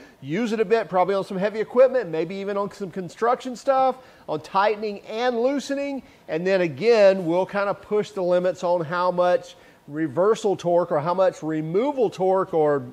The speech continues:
loosening, breakaway, whatever you want to call that,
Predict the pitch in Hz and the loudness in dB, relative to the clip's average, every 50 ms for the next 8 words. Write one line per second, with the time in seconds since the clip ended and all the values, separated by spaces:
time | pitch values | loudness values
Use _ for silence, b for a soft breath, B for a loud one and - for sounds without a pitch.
0 | - - 156 175 226 262 - - 247 247 240 240 208 170 208 220 226 - 220 220 | -16 -8 -2 0 0 0 -2 -6 -8 -6 -6 -6 -2 -2 0 0 0 -2 -2 0
1 | 226 226 240 277 302 302 285 240 202 180 165 156 151 139 131 - 165 160 160 160 | 0 2 2 2 4 4 4 4 4 0 -2 -2 -2 -4 -4 -2 2 2 2 4
2 | 160 165 185 214 220 208 - | 4 4 4 2 2 0 -4